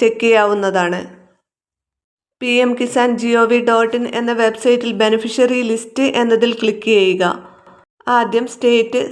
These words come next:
സെലക്ട് ചെയ്യുക, അതിനുശേഷം ജില്ല സെലക്ട് ചെയ്യുക, അതുപോലെ സബ് ജില്ല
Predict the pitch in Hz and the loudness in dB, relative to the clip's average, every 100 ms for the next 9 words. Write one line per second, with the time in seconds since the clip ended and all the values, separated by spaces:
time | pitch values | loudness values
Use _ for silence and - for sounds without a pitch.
0 | - 226 214 214 226 202 190 185 180 - | 0 2 2 2 4 4 4 0 -4 -4
1 | 208 208 226 233 233 - 262 - - - | -6 0 0 2 0 0 -4 -4 -12 -20
2 | - - 190 240 220 240 240 - 226 214 | -20 -12 -2 0 2 0 0 0 0 -2
3 | - 233 214 214 233 - 214 226 226 226 | -2 2 4 4 2 0 -2 0 2 2
4 | 254 - - - 247 220 196 240 233 | -2 -6 -20 -4 -2 -2 -2 -2 0